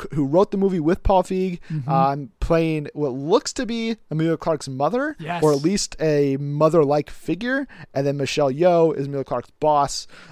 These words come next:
Speaker 1: um, at the Christmas store. And it, this whole thing just kinda reminded me a lot of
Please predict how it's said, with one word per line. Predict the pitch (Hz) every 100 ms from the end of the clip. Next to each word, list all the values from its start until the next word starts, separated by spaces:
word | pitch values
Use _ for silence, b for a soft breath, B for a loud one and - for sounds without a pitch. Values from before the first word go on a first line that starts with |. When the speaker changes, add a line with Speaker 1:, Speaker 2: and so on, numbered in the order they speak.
| -
Speaker 1:
um, | 113 110 107
at | 117 -
the |
Christmas | 127 - - 185
store. | - 120 101 B B -
And | 147 139 135 135 - _
it, | 190 -
this | 175 156
whole | - 277
thing | 220 202
just | -
kinda | 185 160
reminded | 135 139 160
me | 170
a | 147
lot | 135 147 147
of | 127 117